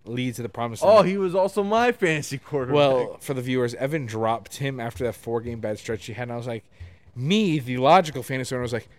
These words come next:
Speaker 1: "He was hurt, and he's going to bye week. When he comes back, he's going to be healthy and good again." And he
Speaker 2: Listen,
Speaker 1: was.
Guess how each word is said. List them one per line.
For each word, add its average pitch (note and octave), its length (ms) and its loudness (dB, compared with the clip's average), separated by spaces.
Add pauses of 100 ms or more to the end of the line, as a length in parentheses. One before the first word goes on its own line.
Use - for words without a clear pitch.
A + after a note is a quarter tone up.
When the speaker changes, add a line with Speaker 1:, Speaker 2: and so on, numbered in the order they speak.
(200)
Speaker 1:
"He - 200 -6
was B3 220 0
hurt, A3+ 400 4
and D3 160 0
he's F3+ 160 0
going G3+ 260 4
to G3 80 -4
bye F3+ 220 2
week. C#3+ 260 -2
When C#3 140 -2
he F3+ 140 0
comes G3+ 240 -2
back, B3+ 340 2
he's F#3 260 -4
going G3 200 -2
to A3 120 -4
be G#3 280 -2 (340)
healthy D3+ 500 2
and D3 120 -4
good B2+ 160 4
again." G#2 720 -4 (200)
And G#3+ 140 4
he C4 80 8
Speaker 2:
Listen, C#4+ 60 6 (260)
Speaker 1:
was. - 220 -8